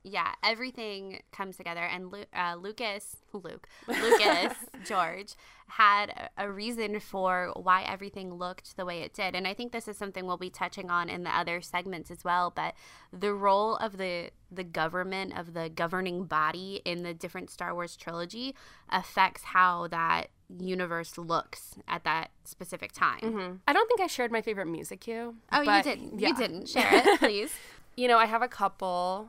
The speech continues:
Speaker 2: but I probably love the Princess Leia theme is amazing, and the way
Speaker 1: Oh,
Speaker 2: they
Speaker 1: yeah.
Speaker 2: interweave it into Han Solo and the princess. I love that.
Speaker 1: Yeah.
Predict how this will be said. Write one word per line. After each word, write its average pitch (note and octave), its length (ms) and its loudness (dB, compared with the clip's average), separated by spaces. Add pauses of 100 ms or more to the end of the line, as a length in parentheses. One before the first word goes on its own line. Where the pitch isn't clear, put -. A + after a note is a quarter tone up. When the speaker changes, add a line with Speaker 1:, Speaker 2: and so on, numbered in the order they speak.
(120)
Speaker 2:
but F3+ 400 8 (100)
I G3+ 60 0
probably A#3+ 560 4
love G#3+ 600 4 (180)
the A3+ 80 0
Princess A3+ 400 2
Leia F3+ 380 0
theme G3 560 -4
is F#3+ 120 -2
amazing, F#3+ 400 -2
and F#3+ 100 0
the F#3+ 60 2
way G3 120 4
Speaker 1:
Oh, A3+ 80 6
Speaker 2:
they G3 120 2
Speaker 1:
yeah. - 80 0
Speaker 2:
interweave F#3 500 0
it F#3 160 2
into F3 580 -4 (120)
Han F3 200 2
Solo F3+ 240 0
and F3+ 100 0
the F3 60 -4
princess. F3 560 0
I F3 60 -2
love E3+ 240 2
that. D#3+ 540 4
Speaker 1:
Yeah. F3+ 300 2